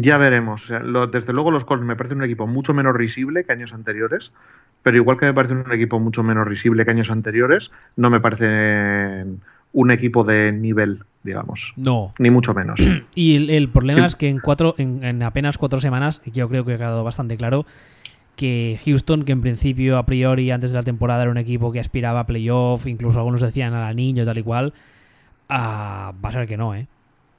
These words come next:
Speaker 1: No, necesitan, necesitan una línea y un cuerpo técnico.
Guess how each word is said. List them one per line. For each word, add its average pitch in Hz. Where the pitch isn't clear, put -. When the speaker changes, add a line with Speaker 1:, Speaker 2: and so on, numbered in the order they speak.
Speaker 1:
No, 104
necesitan, 98
necesitan 117
una 117
línea 123
y 117
un 107
cuerpo 104
técnico. 98